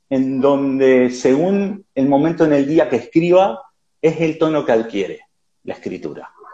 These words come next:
Eh, y yo sé que si tra-, eh, si, si escribo en la mañana profunda, cuando la hija me deja, cuando la, esas cosas,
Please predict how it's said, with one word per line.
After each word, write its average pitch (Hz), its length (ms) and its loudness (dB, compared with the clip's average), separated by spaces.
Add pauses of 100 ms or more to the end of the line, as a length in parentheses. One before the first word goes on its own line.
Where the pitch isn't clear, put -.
(840)
Eh, 113 260 -6
y 127 40 0
yo 180 180 0
sé 185 320 0
que 180 140 2
si 175 180 -4
tra-, 143 220 0
eh, 120 100 -4
si, 123 520 0 (280)
si - 200 -2
escribo 185 400 2
en 180 40 0
la 160 100 2
mañana 156 420 0
profunda, 165 880 0
cuando 113 360 2
la 101 160 4
hija 113 280 -2
me 104 120 0
deja, 147 880 2
cuando 98 460 -2
la, 95 420 0
esas - 300 -10
cosas, 151 480 2